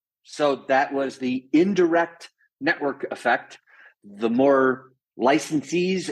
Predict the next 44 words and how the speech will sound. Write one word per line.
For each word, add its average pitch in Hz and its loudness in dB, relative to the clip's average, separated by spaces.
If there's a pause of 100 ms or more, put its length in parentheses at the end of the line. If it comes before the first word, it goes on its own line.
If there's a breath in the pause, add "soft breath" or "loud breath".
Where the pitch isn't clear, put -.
we 170 2
have, 175 0
the 123 -2
more 131 2
types 139 -6
of 107 -4
brands 143 0
there 135 0
are, 139 4
the 113 -8
more 120 -4
market 123 -4 (460 soft breath)
segments 135 -2
we 117 -2
penetrate, 175 0 (360 soft breath)
and 170 2
the 135 2
larger 147 0
the 135 -2
installed 151 0
base 143 -2 (220 soft breath)
of 123 2
the 113 -4
software 165 -2
meant 139 -4
that 131 -6
more 117 -4
developers 143 0
were 110 -12
gonna 123 -4
be 120 0
attracted 165 0
to 151 0
this. 151 -2 (260 loud breath)
They'd 135 0
make 127 0
more 120 0
apps. 156 -2 (220 loud breath)
That 131 -2
provides 127 0
more 131 2
unique 127 0
value 147 2
for 123 -6